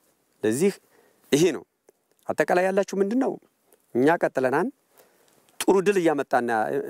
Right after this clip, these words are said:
ያው አፈግፍገናል። ተደራጅተን ግን መስራት የሚገባን ያውቁታል እነሱ። በአዳ አሰር እንዴት ቆርጠን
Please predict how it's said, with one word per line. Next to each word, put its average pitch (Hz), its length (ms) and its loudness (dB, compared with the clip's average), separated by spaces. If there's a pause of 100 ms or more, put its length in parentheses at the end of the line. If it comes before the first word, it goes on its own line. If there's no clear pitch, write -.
(480)
ያው 165 140 2 (180)
አፈግፍገናል። 156 680 0 (400)
ተደራጅተን 185 580 2
ግን 202 140 -6
መስራት 170 300 -2
የሚገባን 160 480 -2 (480)
ያውቁታል 135 400 0
እነሱ። 98 220 -6 (3000)
በአዳ 135 320 0
አሰር 220 300 0 (200)
እንዴት 165 320 2
ቆርጠን - 400 0